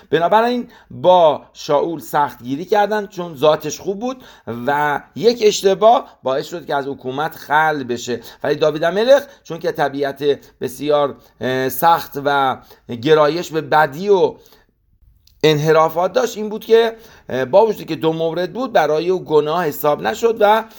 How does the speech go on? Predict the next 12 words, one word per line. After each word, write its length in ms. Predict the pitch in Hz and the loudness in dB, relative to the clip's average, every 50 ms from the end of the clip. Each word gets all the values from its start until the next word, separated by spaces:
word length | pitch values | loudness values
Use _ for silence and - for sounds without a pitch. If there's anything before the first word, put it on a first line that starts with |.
| - - _ _ | -20 -20 _ _
او 220 | - - 160 165 | -8 -6 -2 0
از 200 | 165 156 147 135 | 0 0 0 -2
حکومت 540 | 143 139 - - 143 135 139 143 165 170 - | -4 -10 -8 -6 -6 -4 -4 -4 -4 -6 -6
خلع 600 | - - - 147 147 151 160 165 170 165 - - | -10 -6 -4 -2 0 2 0 0 -2 -4 -8 -8
نشد. 520 | 139 139 139 135 127 - - 110 101 - - - - - | -6 -2 -2 -2 -2 -2 -6 -10 -10 -12 -14 -16 -8 -4
بر 120 | 160 180 | -2 -2
طبق 320 | 196 - 247 240 240 240 233 | 0 2 2 2 4 2 0
طبیعت 720 | 233 - 185 180 170 160 147 170 170 - - 254 - - | 0 0 0 0 0 0 -2 -4 -6 -4 -2 -2 0 2
هر 220 | 240 185 156 143 | 4 4 4 2
کسی 340 | 127 - - 139 131 - 139 | 0 -2 -6 -8 -6 -6 -6
او 120 | 135 135 135 | -6 -2 0
رو 220 | 139 135 117 - | 2 0 0 -2